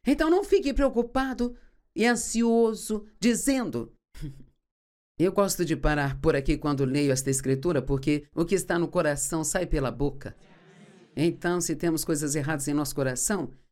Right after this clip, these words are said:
nós acabamos tendo coisas erradas saindo de nossa, de nossa boca.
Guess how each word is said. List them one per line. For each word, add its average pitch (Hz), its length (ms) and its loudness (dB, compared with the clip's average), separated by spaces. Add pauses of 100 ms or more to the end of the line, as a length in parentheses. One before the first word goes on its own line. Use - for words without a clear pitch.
(460)
nós 147 160 0
acabamos 151 540 0
tendo 147 200 -2
coisas 135 240 -2
erradas 139 440 -2
saindo 135 640 -2 (680)
de 143 140 0
nossa, 165 680 0 (960)
de 185 120 0
nossa 202 260 -2
boca. 110 480 -8